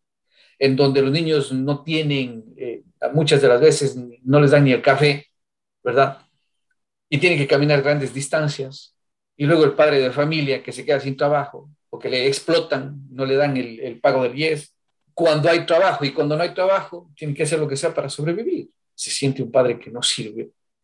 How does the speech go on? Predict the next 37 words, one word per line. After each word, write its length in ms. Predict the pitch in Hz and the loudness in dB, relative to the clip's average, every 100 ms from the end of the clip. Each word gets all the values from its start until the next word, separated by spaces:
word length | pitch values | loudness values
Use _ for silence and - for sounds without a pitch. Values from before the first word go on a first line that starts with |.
| _ _ _ | _ _ _
Entonces 480 | 135 - 143 139 135 | -8 2 2 4 0
quiere 260 | - 165 165 | 0 2 2
hacer 300 | 151 180 156 | 2 0 0
lo 40 | |
imposible. 600 | 156 151 156 233 233 117 | -2 -2 -4 -4 -8 -10
Si 160 | - - | -10 -6
pongo 320 | - 208 214 | 0 2 4
en 100 | 151 | 2
vida 240 | 175 196 | 0 0
mi, 320 | 151 135 135 131 | 0 -2 -6 -12
si 120 | 143 | -4
pongo 220 | 170 196 | -2 0
en 80 | 156 | 2
riesgo 240 | 175 185 | 0 0
mi 140 | 147 127 | -2 0
vida 300 | 175 151 117 | 4 4 2
para 160 | 117 | -2
sacar 320 | - 135 156 | -2 -2 2
adelante 300 | 151 165 156 | 4 4 2
a 20 | 135 | -2
mi 80 | |
familia, 240 | 135 180 151 | 0 2 4
lo 100 | 135 | 4
voy 120 | 185 | 4
a 40 | |
hacer. 400 | 185 247 262 - _ _ _ _ - | 4 4 4 2 _ _ _ _ -8
Y 80 | 170 | -4
si 120 | 156 | 0
tengo 220 | 208 208 | 0 2
que 80 | 185 | 0
empeñar 460 | 180 202 196 202 175 | -4 -4 0 0 -2
el, 180 | 156 151 | -6 -6
el, 260 | 147 139 | -6 -4
el, 280 | 147 135 147 151 | -2 -2 -4 -4
el 180 | 131 | -4
terreno 540 | - 175 202 196 165 139 | -2 0 0 0 -2 -4
y, 340 | 135 147 143 | -6 -8 -8